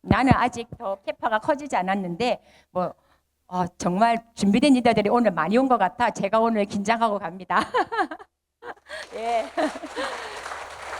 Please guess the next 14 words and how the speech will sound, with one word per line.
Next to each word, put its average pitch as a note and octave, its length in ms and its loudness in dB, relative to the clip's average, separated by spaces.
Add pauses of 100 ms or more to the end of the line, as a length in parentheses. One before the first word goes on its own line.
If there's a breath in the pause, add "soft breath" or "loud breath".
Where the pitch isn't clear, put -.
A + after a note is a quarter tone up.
(1400)
어, F3+ 120 2
더 A#3+ 200 6
많이 A#3+ 260 4
준비하고 A3 840 2
더 G3+ 160 4
많이 F3+ 240 0
노력해서 F#3+ 760 0 (220)
굿모닝 G3+ 400 0
월드가 F3 400 0
세계에 A3 340 -6
함께 - 240 -6
우뚝 G3 240 -2
서는 A#3 340 0
날 G3+ 280 0